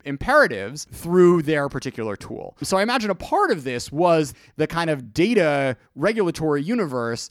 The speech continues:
feeling emboldened and inspired to, uh, step up to the plate and, and bring the sort of bag of tricks that they were able to copy and paste, uh, by and large from the Europeans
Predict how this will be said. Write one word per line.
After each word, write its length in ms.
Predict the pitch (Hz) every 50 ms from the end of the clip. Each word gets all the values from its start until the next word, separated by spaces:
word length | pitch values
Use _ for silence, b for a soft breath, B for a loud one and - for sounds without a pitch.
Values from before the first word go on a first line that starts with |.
| _ _
feeling 440 | - 180 175 175 170 160 156 156 151
emboldened 880 | - 127 127 113 147 180 190 202 190 175 185 175 165 170 170 165 160 147
and 200 | 139 135 127 127
inspired 840 | 123 127 - - - - - 196 185 196 180 160 143 135 131 131 127 B B B 147 B
to, 340 | - - 160 147 156 156 -
uh, 100 | - 135
step 260 | - - - 214 -
up 100 | 202 175
to 100 | - 185
the 80 | 165 160
plate 420 | 139 - 165 156 147 143 135 - b b 131 b -
and, 500 | 147 151 147 139 139 131 127 127 127 123 -
and 300 | 131 131 131 123 123 120
bring 380 | 139 175 180 165 160 156 123
the 120 | 135 131 127
sort 180 | - 143 131
of 80 | 123 123
bag 240 | 156 143 139 135 139
of 80 | 131
tricks 300 | - - 147 131 - -
that 180 | - 127 127 127
they 120 | 127 123
were 140 | 123 127 127
able 340 | 117 120 123 120 131 127 127
to 300 | - - 135 127 120 113
copy 360 | - - 156 139 - 147 139
and 100 | 127 123
paste, 400 | - 127 127 123 117 - - -
uh, 60 | - 113
by 200 | 113 127 117 120
and 120 | 123 127
large 180 | 113 110 110 -
from 160 | - 117 110
the 60 | 104
Europeans 800 | 104 104 107 107 107 - - 285 262 180 139 123 117 117 107 -